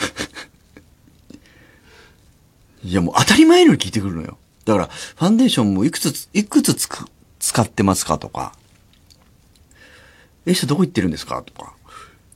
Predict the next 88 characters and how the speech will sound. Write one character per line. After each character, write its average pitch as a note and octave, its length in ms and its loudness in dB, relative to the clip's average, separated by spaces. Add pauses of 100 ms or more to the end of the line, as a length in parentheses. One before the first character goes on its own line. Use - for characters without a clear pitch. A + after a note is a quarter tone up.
(260)
「多 G3+ 140 2
分、 B2+ 440 2
も D3 160 2
し C#3+ 140 0
い D#3 60 2
い - 20 -6
と D3+ 80 2
こ G2 80 4
あ - 20 2
っ - 60 -12
た E2+ 160 -6
ら、 D2+ 400 -2 (420)
ち - 80 -10
ょ - 20 -8
っ - 20 -10
と F2+ 60 -8
店 G#2 220 0
変 A#2 160 0
え - 20 6
よ F#3 80 4
う G3+ 40 2
と G3+ 60 -2
思 G3+ 140 4
う - 20 2
ん E3 40 2
で A2+ 60 0
す - 100 -6
け F#2 40 -4
ど E2 60 -4
も、 F2 60 -8
紹 D3+ 160 0
介 F#3 120 2
し - 80 -4
て - 60 -10
く G#3 80 2
れ G3+ 80 6
ま G3+ 120 4
せ G3+ 140 4
ん G3 80 2
か？」 C#3+ 120 2
み A#2+ 100 -2
た E2+ 80 -4
い - 20 -8
な E2 60 -10
感 G2 100 -2
じ A2 40 2
な A2+ 60 2
の F2 100 -2
か - 100 -18
な。 - 120 -12
「い - 0 - (540)
や、 A2 80 -4
ご F2+ 100 -4
め E2 60 -4
ん、 D#2 40 -8
俺 D#2 120 -12
行 E2 100 -16
っ - 120 -20
た A#3 160 -2
こ - 160 0
と A#2+ 120 0
な F#2 260 -2
い」 F2 120 -10
と。 - 160 -20 (400)
<laughs> - 280 -20 (280)
「ま F2 160 -4
た F#2+ 80 -2
ま F2 140 -4
た」 F2+ 260 -4
み - 60 -14
た - 120 -12
い - 40 -10
な。 - 80 -18 (1200)
「教 F#2+ 80 0 (120)
え - 20 4
て - 20 4
く G3+ 60 6
だ F#3+ 120 6
さ F#3 120 6
い A#2 100 4
よ」 E2 160 0
み D#2 60 -8
た C#2+ 80 -8
い - 20 -14
な。 - 80 -16
「い - 20 -20 (640)
や、 D#2+ 180 -6
俺、 D#2+ 140 -8